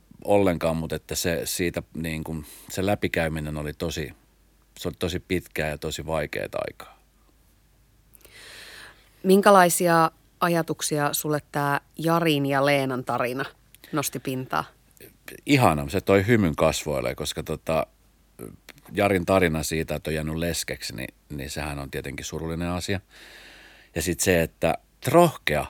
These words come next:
Speaker 1: siis vitsi, tommoista rohkeutta multa puuttuu. Ja tota, ja sit se, että nimenomaan, että annetaan puhelinnumero ja soitetaan,
Speaker 2: Mm.
Speaker 1: koska se on se chattaily ja tommonen, niin se ei vaan niin kuin,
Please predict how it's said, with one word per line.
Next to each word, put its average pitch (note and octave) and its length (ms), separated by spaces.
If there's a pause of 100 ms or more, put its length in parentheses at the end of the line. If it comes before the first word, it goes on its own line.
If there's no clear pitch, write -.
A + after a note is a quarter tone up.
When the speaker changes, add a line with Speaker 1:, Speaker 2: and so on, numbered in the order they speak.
Speaker 1:
siis - 240
vitsi, C3+ 240
tommoista C3+ 360
rohkeutta E2 520
multa D#2+ 300
puuttuu. C#2 600 (800)
Ja D#2+ 160
tota, E2 460 (120)
ja F2 100
sit F2+ 180
se, F#2 200
että F#2 140
nimenomaan, D#2+ 680 (120)
että D#2 200 (480)
annetaan E2+ 360
puhelinnumero D#2+ 760
ja C#2+ 100
soitetaan, D2 840 (280)
Speaker 2:
Mm. G3+ 180
Speaker 1:
koska F3 200
se F#2 120
on F2+ 120
se G2 100
chattaily F2 460
ja D2 100
tommonen, D2 440
niin B1 160 (560)
se F2+ 180
ei E2 120
vaan D#2 240
niin C#2+ 200
kuin, B1+ 240